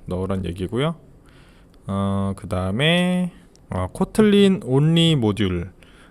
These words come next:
경우에는 요거를 넣으래요. 자, 됐네요. 요거 싱크 하고요. 자, 요거 되는 동안에 문서를 보고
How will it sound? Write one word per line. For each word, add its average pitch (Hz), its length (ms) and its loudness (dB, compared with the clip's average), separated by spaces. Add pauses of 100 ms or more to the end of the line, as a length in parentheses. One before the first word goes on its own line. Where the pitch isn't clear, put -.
(580)
경우에는 104 720 2
요거를 101 420 0
넣으래요. 90 560 -2 (380)
자, - 160 -14 (2250)
됐네요. 104 680 -2
요거 110 280 -6
싱크 139 680 -2
하고요. 147 500 -4 (580)
자, - 160 -4
요거 139 200 2
되는 139 300 2
동안에 120 580 0
문서를 92 460 -4
보고 98 440 -4